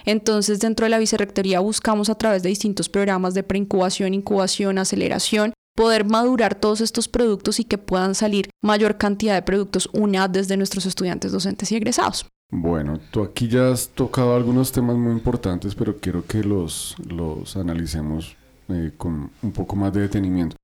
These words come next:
Speaker 2: Eh, esta vicerrectoría es una de las más nuevas de la universidad, ¿es correcto?
Speaker 1: Así es, sí.
Speaker 2: Eh,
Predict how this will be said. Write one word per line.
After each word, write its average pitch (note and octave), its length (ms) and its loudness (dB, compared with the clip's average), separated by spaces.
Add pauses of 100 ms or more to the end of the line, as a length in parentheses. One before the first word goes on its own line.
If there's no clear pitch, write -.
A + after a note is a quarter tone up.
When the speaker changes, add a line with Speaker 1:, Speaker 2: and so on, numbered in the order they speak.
Speaker 2:
Eh, G#2 380 4 (380)
esta B2+ 340 0
vicerrectoría B2 800 2
es G#2+ 160 -2
una A#2+ 120 2
de A#2+ 60 2
las B2+ 140 2
más F2+ 560 -2
nuevas A2 500 2
de A2 100 0
la G2+ 60 0
universidad, F2 540 -2
¿es D#2 100 -8
correcto? - 400 -6
Speaker 1:
Así G#3 280 0
es, - 180 -4 (340)
sí. - 180 -4 (540)
Speaker 2:
Eh, G#2 420 4